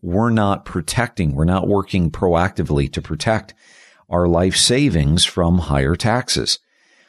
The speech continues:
And, you know, as you know, if you've been a faithful listener of this program, you know, I'm different from most financial advisory practices in the sense that most brokers, you know, they talk only about investing.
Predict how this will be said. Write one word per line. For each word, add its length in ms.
And, 440
you 140
know, 240
as 160
you 100
know, 480
if 360
you've 260
been 400
a 240
faithful 460
listener 480
of 140
this 180
program, 680
you 80
know, 160
I'm 120
different 380
from 460
most 340
financial 540
advisory 560
practices 640
in 140
the 80
sense 320
that 100
most 260
brokers, 520
you 60
know, 120
they 140
talk 420
only 300
about 320
investing. 600